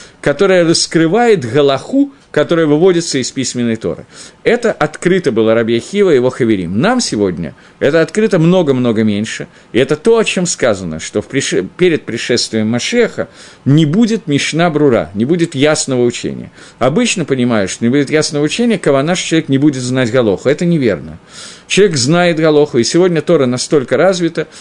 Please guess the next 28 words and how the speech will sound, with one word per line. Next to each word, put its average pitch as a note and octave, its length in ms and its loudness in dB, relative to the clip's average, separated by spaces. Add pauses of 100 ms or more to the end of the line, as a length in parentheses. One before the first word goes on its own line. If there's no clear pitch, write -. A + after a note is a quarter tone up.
(160)
устная A#2 420 -2
Тора, F#2 220 0
я F#2+ 80 -2
имею G2 180 -2
в - 20 -2
виду, F#2+ 220 -4 (240)
что - 220 0
люди G3 180 2
знают E3+ 360 0
Галоху F3+ 360 2
иногда C#3+ 380 0
очень E3+ 440 2
хорошо, B2+ 480 0
бли C#3 220 0
айн E3+ 260 0
гара, C#3 240 0
чтобы B2+ 260 -4
не C3 100 -2
сглазить. G#2 420 -2 (400)
Знать F3 440 0
Галоху C#3+ 380 0
мы G#2 80 0
в - 80 -6
состоянии D3 540 0
выучить A#2+ 500 2
ее G#2 140 2
очень - 220 -2
хорошо. - 420 -4